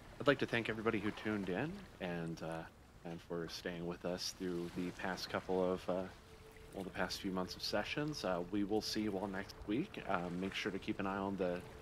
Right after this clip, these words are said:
uh, my Twitter, uh, which is on the link down in the, down below, um, just to see if there are any updates. It, it can be pretty challenging sometimes to get all of us here, and if we have too many players that are not available, we'll usually call it off.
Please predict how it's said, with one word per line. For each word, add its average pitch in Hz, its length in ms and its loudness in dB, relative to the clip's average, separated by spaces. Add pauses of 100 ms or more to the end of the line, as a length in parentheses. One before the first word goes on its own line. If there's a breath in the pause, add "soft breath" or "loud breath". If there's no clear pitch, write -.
(500)
uh, 87 240 0
my 90 300 2
Twitter, 110 420 2 (180)
uh, 92 200 2
which 90 160 -4
is 90 100 -4
on 90 120 0
the 85 80 0
link 92 260 2
down 92 220 4
in 90 80 0
the, 87 120 2
down 90 260 0
below, 104 300 4 (440)
um, 85 240 0 (300)
just - 140 4
to - 60 2
see - 140 4
if 143 100 6
there 120 120 10
are 120 40 10
any 110 120 6
updates. 110 520 4
It, 101 100 6
it 104 200 6
can 120 180 4
be 107 100 6
pretty 104 240 2
challenging 95 600 2
sometimes 92 500 2
to 101 80 -4
get 98 180 4
all 98 200 4
of 95 100 2
us 95 180 2
here, 110 420 6
and 90 200 2
if 87 160 -4
we 95 100 0
have 90 180 0
too 98 80 -2
many 87 160 4
players 90 400 2
that 90 100 0
are 87 80 2
not 85 200 2
available, 85 560 2
we'll 87 120 2
usually 85 320 0
call 85 260 0
it 80 60 -2
off. 87 200 0